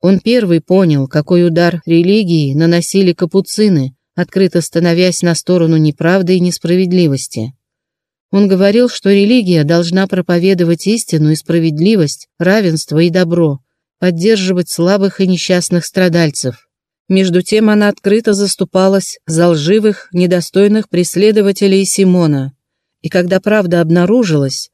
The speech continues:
её приверженцы должны были обратиться в её врагов. Истина всегда восторжествует,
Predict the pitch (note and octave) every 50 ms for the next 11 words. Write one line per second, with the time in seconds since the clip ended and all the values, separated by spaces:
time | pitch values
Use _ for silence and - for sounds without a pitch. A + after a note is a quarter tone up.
0 | _ _ - F3 F#3+ F#3 F#3 G3 F#3 - F3+ F3+ E3 G3 A3+ A3 F#3+ F3+ F3 D#3
1 | C#3+ - D#3+ D3 E3+ E3+ F#3 F3+ E3+ F#3+ A3+ A3+ F#3+ G#3 G#3 G3+ F#3+ F#3 F#3 F#3
2 | F3+ F3 - - G#3 G3 - - G3+ F3+ F#3 F#3 G3 F#3+ F3 F#3 E3+ F3+ F3+ F#3
3 | F3 D#3+ D#3 D3 B2+ - - _ _ _ _ _ _ _ _ _ _ _ _ _
4 | _ A#3 A#3+ A#3 - - A#3+ A3+ A3 A3 - - A#3 G#3 G3+ G3+ A#3 A3 F#3+ F#3+
5 | - - - F#3 F3 E3+ E3 F3 E3 - - D#3+ D#3 D#3 C#3+ C3+ B2+ - - -